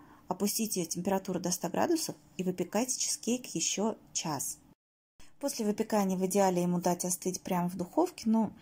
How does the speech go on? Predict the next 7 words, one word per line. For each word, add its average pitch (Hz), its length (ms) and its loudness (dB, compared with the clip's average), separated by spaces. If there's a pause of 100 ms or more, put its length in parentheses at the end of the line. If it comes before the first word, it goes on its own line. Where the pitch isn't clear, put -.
(260)
я 190 200 2
не 202 120 6
дождалась. 208 640 2 (640)
Чизкейк 247 440 -2
очень 220 260 2
аккуратно 190 760 0 (260)
извлекается 185 920 0